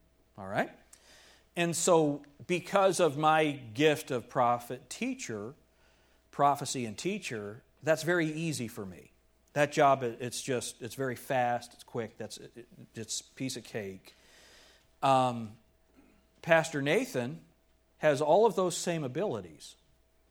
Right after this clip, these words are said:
And so I told him, "Now you do it. Get this done, get it done quickly." And here's the deal. He has all the ability in the world,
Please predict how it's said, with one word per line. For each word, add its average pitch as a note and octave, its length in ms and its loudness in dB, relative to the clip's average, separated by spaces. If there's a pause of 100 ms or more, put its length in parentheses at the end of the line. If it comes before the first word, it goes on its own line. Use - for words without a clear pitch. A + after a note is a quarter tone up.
(1160)
And C3+ 140 -4
so B2+ 380 2
I D3 120 4
told A#2+ 240 -4
him, C#3+ 320 -2 (180)
"Now B2+ 400 0 (380)
you F#3+ 160 6
do C#3 160 2
it. - 140 -10 (1300)
Get B2 120 -4
this D#3 180 0
done, A#2+ 360 0 (240)
get A#2 140 -4
it A2+ 80 -10
done A2+ 340 -4 (440)
quickly." B2+ 400 -6 (920)
And C3+ 140 -2
here's E3+ 200 2
the F3 80 2
deal. G3 280 -4 (540)
He D#3+ 100 0
has C#3+ 160 2
all C#3+ 140 4
the F3+ 100 2
ability F3 320 0
in G#3 80 -2
the A#3+ 60 0
world, B2+ 400 -2